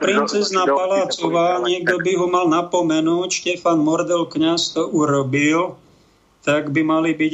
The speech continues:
Speaker 1: aj nejaké vyššie poschodia, mali by sa ozvať, že si neplní svoje pracovné povinnosti,
Speaker 2: Ne-,
Speaker 1: ale robí
Speaker 2: neplní, jasné, že nie.
Speaker 1: medzinárodnú nadprácu.
Speaker 2: No, no, to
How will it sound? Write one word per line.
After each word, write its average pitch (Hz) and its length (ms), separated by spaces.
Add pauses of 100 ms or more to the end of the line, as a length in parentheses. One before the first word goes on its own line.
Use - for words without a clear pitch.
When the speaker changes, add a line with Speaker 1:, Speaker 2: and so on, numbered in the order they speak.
Speaker 1:
aj 156 80
nejaké 156 320
vyššie 156 400
poschodia, 165 560
mali 156 240
by 160 80
sa 156 240
ozvať, 160 560
že - 0
si - 240
neplní 185 720
svoje 180 400
pracovné 180 800
povinnosti, 170 800
Speaker 2:
Ne-, 180 80
Speaker 1:
ale 170 160
robí 165 240
Speaker 2:
neplní, 185 400
jasné, 175 240
že 156 80
nie. 135 160
Speaker 1:
medzinárodnú 190 640
nadprácu. 208 800 (840)
Speaker 2:
No, 120 240 (320)
no, 131 100 (140)
to 147 140